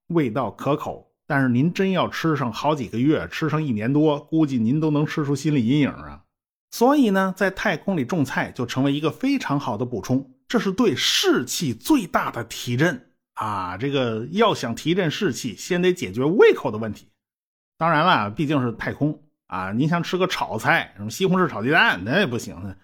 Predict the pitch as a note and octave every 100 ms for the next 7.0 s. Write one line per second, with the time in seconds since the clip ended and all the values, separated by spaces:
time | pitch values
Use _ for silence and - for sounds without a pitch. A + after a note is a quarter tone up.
0 | - G#2+ G#2+ F#3+ E3 G#3+ - _ - C3+
1 | A2 - D#3+ D3 A2+ A2 B2+ G#2+ F2+ A2
2 | G2+ C#3+ C#3 E3 - - F#2 G#2 G#2+ G2
3 | G#2 F3+ F#3+ E2 - _ _ - - F3
4 | D3+ B2 D#3+ C#3 - B2+ B2+ G2+ A#2+ B2
5 | D3+ D3+ _ F#2 F2+ D3 C#3 C3+ C3+ G#2
6 | G2 - A2+ - - A#2 C#3+ D3 -